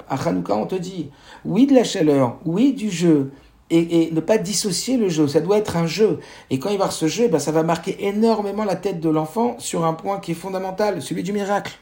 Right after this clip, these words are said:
Hanouka, ça tourne autour du miracle. Et bien sûr que la base de ce qu'on doit apprendre aux enfants,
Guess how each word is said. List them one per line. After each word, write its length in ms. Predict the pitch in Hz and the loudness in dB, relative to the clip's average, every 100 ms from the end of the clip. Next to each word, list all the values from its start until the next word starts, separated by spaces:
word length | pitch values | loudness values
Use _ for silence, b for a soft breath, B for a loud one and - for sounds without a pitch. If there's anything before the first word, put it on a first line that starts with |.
| B B B B B 190 | B B B B B -2
Hanouka, 420 | 214 214 226 262 | 0 0 2 2
ça 140 | 180 | 0
tourne 180 | 180 220 | -4 -4
autour 200 | 170 185 | -4 -6
du 100 | 170 | -6
miracle. 400 | 185 180 165 - - B B B - | -4 -2 -4 -8 -20 B B B -4
Et 60 | |
bien 200 | 175 202 | 0 0
sûr 280 | 196 240 220 | 0 0 2
que 60 | 196 | 2
la 160 | 185 | 2
base 420 | 180 165 233 202 170 | 2 4 4 2 -4
de 60 | |
ce 100 | 165 | -6
qu'on 100 | - | -6
doit 180 | 170 160 | 0 2
apprendre 340 | 156 147 147 | 2 0 0
aux 240 | 139 131 123 | 0 0 -2
enfants, 340 | 120 120 110 | -2 -4 -8